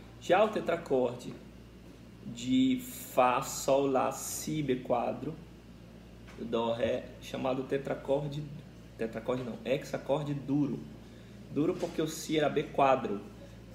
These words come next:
Em latim, a palavra B de si, quadrum, quer dizer que se cantava com a boca quadrada,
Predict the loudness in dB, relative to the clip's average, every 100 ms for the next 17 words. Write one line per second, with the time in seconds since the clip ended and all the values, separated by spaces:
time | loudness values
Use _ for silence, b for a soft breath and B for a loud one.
0 | -14 -6 -4 0 2 2 2 -2 -2 2
1 | 6 6 6 2 2 6 6 6 4 2
2 | -4 -8 -4 2 4 4 2 -4 -6 -4
3 | 2 4 6 2 -2 -12 -16 -16 -18 -18
4 | -18 4 6 8 8 6 6 4 0 -2
5 | -4 -12 -16 -16 -10 -4 -2 -2 -4 -4
6 | -2 0 2 2 4 2 2 0 0 2
7 | 2 4 2 2 0 -4